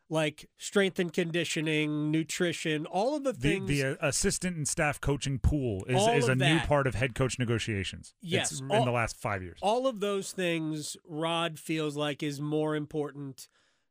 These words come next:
Speaker 1: He, not that he doesn't want more,
Speaker 2: Mm-hmm.
Speaker 1: but he understands what the pull of this is for some of the other players. And it's all those other things that we don't necessarily see. Um, they're as good in,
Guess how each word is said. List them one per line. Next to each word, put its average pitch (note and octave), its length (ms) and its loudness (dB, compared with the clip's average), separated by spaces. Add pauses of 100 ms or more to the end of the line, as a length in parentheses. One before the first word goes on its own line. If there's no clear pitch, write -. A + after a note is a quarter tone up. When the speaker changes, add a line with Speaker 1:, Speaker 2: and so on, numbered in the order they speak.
(380)
Speaker 1:
He, F#3+ 240 0
not G3+ 240 2
that A3 160 2
he A3+ 140 0
doesn't G#3 340 2
want G3 260 2
more, E3+ 400 0 (380)
Speaker 2:
Mm-hmm. G2+ 140 -4 (180)
Speaker 1:
but D#3+ 280 -2
he F3 360 -4
understands E3 680 -4
what D#3 400 -4 (580)
the C#3 300 -8
pull F3 420 0
of C3+ 160 -8
this D3+ 400 -4
is C#3 420 -8
for C3+ 520 -6 (300)
some D#3 320 -4
of D3 80 -4
the C#3+ 100 0
other C3+ 160 -6
players. A#2+ 440 -10
And C3 120 -12
it's C#3+ 100 -10
all G#3 180 -2
those G3+ 240 -4
other F3+ 200 -4
things E3 280 -6
that D3+ 100 -6
we D#3 100 -6
don't D3+ 140 -6
necessarily D3 500 -6
see. G#2 380 -10 (500)
Um, C#3+ 560 -8
they're E3+ 240 0
as D#3+ 240 -4
good E3+ 340 -2
in, F3 180 -4